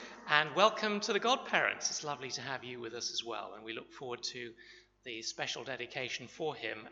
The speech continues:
at the end of the service. Then just a gentle reminder that this week we have our monthly prayer meeting online, and, uh, there are lots and lots of different needs, uh, around the church family at the moment.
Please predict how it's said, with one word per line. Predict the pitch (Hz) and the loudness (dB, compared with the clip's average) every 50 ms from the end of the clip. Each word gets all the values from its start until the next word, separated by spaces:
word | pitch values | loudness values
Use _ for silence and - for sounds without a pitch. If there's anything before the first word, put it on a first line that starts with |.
| 123 | -4
at | 123 127 - - | -4 -4 -4 -4
the | 127 117 113 | -6 -4 -4
end | 113 113 113 113 110 - - | -6 -6 -10 -12 -16 -16 -14
of | 139 120 - - - | -14 -14 -14 -12 -10
the | |
service. | - - - 143 131 131 123 - - - - - - - - - - - - - - _ | -8 -6 -4 -4 -4 -6 -6 -8 -12 -8 -6 -4 -4 -4 -4 -6 -10 -16 -18 -18 -8 _
Then | 175 165 170 | -2 4 6
just | 202 214 208 - | 6 6 6 2
a | 196 | 0
gentle | - - 185 175 170 160 156 | 2 4 2 2 2 -2 -4
reminder | 143 143 139 135 143 156 165 160 151 143 139 | -4 -4 -2 0 0 0 0 0 -2 -4 -6
that | 135 - | -6 -6
this | - - - - - | -4 -4 -4 -4 -4
week | 143 139 139 135 - | -4 -4 -6 -6 -8
we | 139 117 | -10 -8
have | - 135 123 117 | -6 -6 -4 -2
our | 117 117 | -4 -4
monthly | 120 131 139 131 - - 110 | -4 -6 -8 -8 -8 -10 -10
prayer | - - - 143 139 139 | -10 -6 -4 -4 -4 -4
meeting | 135 135 131 123 - 139 131 | -4 -6 -8 -8 -8 -8 -8
online, | - 127 120 110 107 110 120 135 156 190 233 247 - - - - - - - - - - - - | -8 -8 -8 -6 -4 -2 -2 0 0 -2 -2 -4 -8 -12 -16 -16 -16 -16 -16 -16 -18 -18 -16 -6
and, | - 139 131 131 131 135 131 131 | -2 0 0 2 0 -2 -4 -4
uh, | 135 127 127 | -4 -4 -2
there | 127 139 | -2 -4
are | 131 | -2
lots | 139 160 214 - - - - | 0 0 0 0 0 -2 -4
and | 139 139 147 | -4 -2 0
lots | 175 - - - - 151 | 0 0 0 0 -2 -4
of | 139 - | -4 -6
different | - 190 175 - - 143 127 - | -6 -6 -6 -6 -6 -8 -8 -6
needs, | 127 135 139 127 127 123 107 101 - - - - - - | -4 -4 -4 -2 -4 -4 -2 0 0 0 0 0 -4 -6
uh, | 123 120 127 - 123 | -8 -6 -6 -6 -8
around | 117 123 139 156 165 156 131 | -4 -2 -2 0 0 -2 -4
the | 117 | -6
church | - - - 117 110 - - - | -6 -6 -6 -6 -6 -8 -8 -6
family | - 127 120 117 110 117 113 | -4 -4 -4 -4 -6 -10 -12
at | - - | -12 -12
the | 117 | -12
moment. | 117 123 127 139 156 175 160 - - | -10 -10 -10 -8 -8 -6 -4 -6 -6